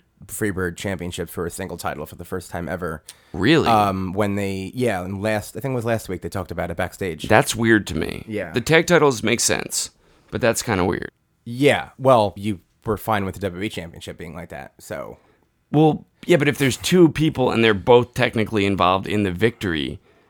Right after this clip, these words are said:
Speaker 2: for the championship, that's different than having one guy win a singles championship and letting his friend defend it, you know, with no other pre-qualifier.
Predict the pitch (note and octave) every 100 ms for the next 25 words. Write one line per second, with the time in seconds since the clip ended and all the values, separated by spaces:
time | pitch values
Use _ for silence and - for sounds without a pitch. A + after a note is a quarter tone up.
0 | _ - - C3+ C3+ G#2+ F#2+ - G2 G2+
1 | F#2 D#2+ F2+ C#2 _ _ _ _ A2 G#2
2 | - B2+ G#2+ G2 G2 G#2 G2+ G2 G2 A2
3 | G#2+ G2+ F#2+ G2+ G2 - G#2+ G2 F#2+ G2
4 | F2+ F#2 G2 G2 - _ - _ _ _
5 | F#2 G2+ G#2 G#2 G2 - A2 G#2 F2+ -
6 | G2 F#2 E2+ - G2 F2 F2 - G#2 G#2
7 | F#2 F#2 F2+ - F#2+ - F#2 F#2+ - -
8 | G1+ -